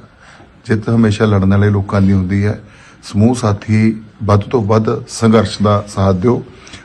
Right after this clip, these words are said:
ਅਸੀਂ ਭਰਾਤਰੀ ਜਥੇਬੰਦੀਆਂ ਨੂੰ ਵੀ ਬੇਨਤੀ ਕਰਦੇ ਹਾਂ ਵੀ ਇਸ ਸੰਘਰਸ਼ ਦੇ ਵਿੱਚ ਸਾਡਾ ਸਾਥ ਦਿਓ। ਪਹਿਲਾਂ ਅਸੀਂ ਲੜਾਈ ਲੜਦੇ ਸੀ ਆਪਣੇ ਪੱਕੇ ਹੋਣ ਦੀ, ਠੇਕੇਦਾਰ ਨੂੰ ਬਾਹਰ ਕੱਢਣ ਦੀ, ਪਰ ਹੁਣ ਜਿਹੜੀ ਸਾਡੀ ਲੜਾਈ ਹੈ,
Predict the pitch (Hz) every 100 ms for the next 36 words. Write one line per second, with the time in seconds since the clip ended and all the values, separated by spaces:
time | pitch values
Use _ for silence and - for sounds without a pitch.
0 | - 104 120 120 113 104 107 104 98 104
1 | 104 101 104 104 101 104 95 113 107 101
2 | 101 110 110 - - - - - 117 110
3 | 107 127 113 95 104 101 104 - 107 95
4 | - 113 101 98 - 87 82 98 - -
5 | - - - - - - 104 110 127 110
6 | 120 107 107 107 107 101 110 101 110 110
7 | 110 107 101 107 95 101 98 110 110 -
8 | - - - 107 - 110 107 104 104 -
9 | - - 113 98 101 117 117 110 113 110
10 | 127 127 - - - 117 101 110 120 120
11 | 127 110 107 110 101 98 95 98 92